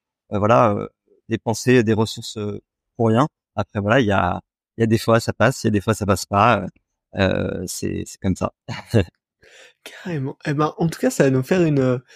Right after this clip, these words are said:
Speaker 2: une superbe transition vers, euh, vers le, le sujet, on va dire, un petit peu cœur, euh, de, de ton actualité, euh, et dont, dont on va pouvoir, euh, pas mal parler. C'est le projet, euh, D quatre Coach, donc, euh,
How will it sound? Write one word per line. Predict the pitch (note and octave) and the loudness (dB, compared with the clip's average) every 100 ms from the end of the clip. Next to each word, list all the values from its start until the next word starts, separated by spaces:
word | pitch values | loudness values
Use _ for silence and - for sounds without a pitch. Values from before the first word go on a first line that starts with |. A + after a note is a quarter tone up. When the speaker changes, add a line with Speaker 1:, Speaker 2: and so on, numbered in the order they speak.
| - - | -16 -4
Speaker 2:
une | C3+ | -2
superbe | B2+ - G#3+ G#3+ F3 D#3+ C#3+ | -2 -4 -2 0 2 0 -2
transition | - F3+ F3+ F3+ F3+ - F#3 F#3 G3 | -4 2 4 4 0 2 2 4 2
vers, | D3 C#3 C3 | 2 4 4
euh, | B2+ B2+ B2 _ - - _ _ | 4 4 0 _ -20 -20 _ _
vers | C3 C3+ | -6 -4
le, | D3 C#3 C3+ | -4 -2 -2
le | C3 C3 C3 | 0 -2 -4
sujet, | - - C#3+ D3+ | -10 -10 -6 -4
on | D3+ | -2
va | C#3+ | -2
dire, | C3 | -2
un | B2+ | -4
petit | B2+ - | -8 -8
peu | D3+ | -8
cœur, | C#3+ - E3 D3+ | -4 0 2 4
euh, | C3+ B2+ | 2 2
de, | B2 | -2
de | B2+ B2+ | -2 -2
ton | B2+ - C#3 | -4 -2 -2
actualité, | D3+ - - D#3+ D#3 D#3 - F3+ F#3+ _ - _ | -4 -6 2 2 2 0 0 -2 -4 _ -20 _
euh, | A#2+ A#2+ A#2+ | -4 -2 0
et | C3 | 0
dont, | C3 C#3 C#3 | 0 -2 -2
dont | C#3 | -2
on | D3 | 0
va | C#3 C3 | 0 -2
pouvoir, | - D3+ D3+ | -4 -6 0
euh, | C3+ | 0
pas | B2 C#3+ | 0 0
mal | C#3+ D3 | 0 0
parler. | D#3 D#3 F#3+ | 0 2 2
C'est | - A#2+ | 0 -6
le | |
projet, | - B2+ C#3 D3 | -2 0 2 2
euh, | |
D | B2+ B2+ | 2 2
quatre | B2 C3+ | 2 0
Coach, | - D3+ D3+ - | 0 -2 -2 -6
donc, | A#2+ B2 B2 | -8 -8 -6
euh, | A2+ | -8